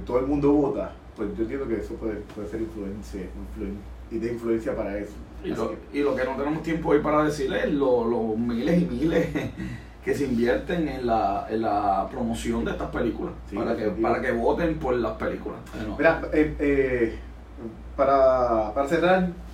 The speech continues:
Speaker 1: en la parte de, de lo, de la votación,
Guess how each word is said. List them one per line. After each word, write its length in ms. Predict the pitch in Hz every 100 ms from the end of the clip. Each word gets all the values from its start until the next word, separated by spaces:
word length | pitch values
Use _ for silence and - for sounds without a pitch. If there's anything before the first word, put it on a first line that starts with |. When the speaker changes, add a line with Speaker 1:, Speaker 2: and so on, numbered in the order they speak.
| - - - - - -
Speaker 1:
en 180 | 151 143
la 160 | 151 147
parte 280 | 170 165 180
de, 280 | 175 170 160
de 100 | 165
lo, 140 | 165
de 60 | 165
la 100 | 160
votación, 680 | 160 165 156 208 156 120